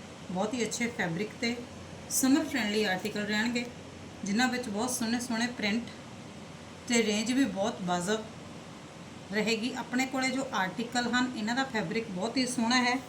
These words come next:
ਜੋ ਇਸ ਤਰ੍ਹਾਂ ਦੀ ਬਹੁਤ ਜ਼ਿਆਦਾ ਗਰਮੀ ਦੇ ਵਿੱਚ ਬਹੁਤ ਹੀ ਸੋਹਣਾ ਕੱਪੜਾ ਰਹਿੰਦਾ ਹੈ, ਬਹੁਤ ਹੀ ਸੌਫਟ ਰਹਿੰਦਾ ਹੈ ਬਾਡੀ ਦੇ ਲਈ। ਹਰ ਇੱਕ ਕੰਫਰਟ ਜ਼ੋਨ 'ਚ ਆਪਾਂ ਜਾਣ ਲਈ ਹਮੇਸ਼ਾ ਤਿਆਰ ਰਹਿੰਦੇ ਹਾਂ ਵੀ ਆਪਣਾ ਕੱਪੜਾ ਐਵੇਂ ਦਾ ਹੋਵੇ ਜਿਹੜਾ ਆਪਾਂ ਨੂੰ ਬਹੁਤ ਹੀ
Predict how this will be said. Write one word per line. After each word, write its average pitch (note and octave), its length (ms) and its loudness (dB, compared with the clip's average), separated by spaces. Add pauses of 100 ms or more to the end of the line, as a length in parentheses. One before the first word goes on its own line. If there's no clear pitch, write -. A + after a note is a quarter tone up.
(340)
ਜੋ A#3 240 4
ਇਸ B3 80 4
ਤਰ੍ਹਾਂ A3+ 300 2
ਦੀ A#3+ 300 4 (560)
ਬਹੁਤ G3+ 360 4
ਜ਼ਿਆਦਾ A#3 300 2
ਗਰਮੀ F#3+ 300 6
ਦੇ D4 120 8
ਵਿੱਚ B3+ 300 2 (640)
ਬਹੁਤ G#3+ 300 2
ਹੀ C#4 120 6
ਸੋਹਣਾ C4 420 4
ਕੱਪੜਾ B3 380 0
ਰਹਿੰਦਾ A#3 320 2
ਹੈ, B3 160 0
ਬਹੁਤ A3+ 240 -2
ਹੀ C#4 80 4
ਸੌਫਟ - 420 0
ਰਹਿੰਦਾ A3 240 0
ਹੈ A#3 120 0
ਬਾਡੀ G3 260 -2
ਦੇ G#3+ 140 2
ਲਈ। G#3+ 180 0
ਹਰ G#3 140 0
ਇੱਕ A3 120 0
ਕੰਫਰਟ G#3+ 360 -2
ਜ਼ੋਨ G#3+ 260 -2
'ਚ G#3+ 140 -4
ਆਪਾਂ G#3 260 -2
ਜਾਣ F3+ 260 0
ਲਈ F#3 120 -2 (420)
ਹਮੇਸ਼ਾ G#3 260 0
ਤਿਆਰ G3+ 260 0
ਰਹਿੰਦੇ G#3+ 320 -2
ਹਾਂ B3 100 -2 (480)
ਵੀ A3+ 80 0
ਆਪਣਾ A3 260 0 (100)
ਕੱਪੜਾ A#3+ 280 -2
ਐਵੇਂ G#3+ 240 2
ਦਾ A3+ 120 -2
ਹੋਵੇ G#3 300 0
ਜਿਹੜਾ A3 180 -2
ਆਪਾਂ A#3+ 240 -4
ਨੂੰ A3+ 140 -4
ਬਹੁਤ B3 440 -2
ਹੀ B3 180 -2